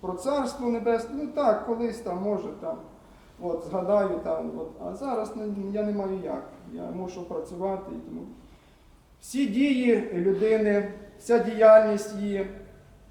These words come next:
буде спрямована тільки про турботу, про це життя, тільки про те, щоб з'їсти, що пити, що одягнутися, остаточне залишення думки про Царство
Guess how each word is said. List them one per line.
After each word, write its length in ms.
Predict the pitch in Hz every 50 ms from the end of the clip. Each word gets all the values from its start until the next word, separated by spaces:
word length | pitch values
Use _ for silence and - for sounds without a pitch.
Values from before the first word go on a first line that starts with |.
| - - - - - - - - - -
буде 340 | 151 160 220 233 208 214 214
спрямована 680 | 214 - - 202 196 196 208 220 220 214 214 202 196
тільки 380 | 196 - 233 226 233 - 208 196
про 220 | - - 196 190
турботу, 960 | 185 190 180 175 175 165 190 214 233 240 240 233 226 220 214 214 208 214 - - - -
про 240 | 190 185 190 190 190
це 640 | 190 190 - 202 208 226 226 226 220 - - - - - - - - - 170
життя, 680 | 160 - 180 180 180 - - 233 247 247 - - - - -
тільки 340 | - 262 262 233 - - 226
про 200 | - - 208 214
те, 200 | 208 - 226 220
щоб 200 | 214 - - 190 - -
з'їсти, 540 | - 180 214 240 240 233 - - - 196 196
що 280 | - - 175 175 -
пити, 360 | - 240 240 240 233 - 202
що 220 | 196 - - 226 196
одягнутися, 840 | 190 180 175 180 180 180 208 226 240 240 - 208 202 - 214 208 190 - - 175
остаточне 960 | 175 - - 190 190 185 - 240 262 269 254 - - 240 240 240 226 220 - - - - - -
залишення 720 | 165 151 185 202 196 202 226 240 226 226 226 208 208 196 190 175
думки 480 | 202 233 277 285 269 233 - - 240 233
про 220 | 233 226 202 208
Царство 580 | 202 - 214 220 220 208 - - - - 175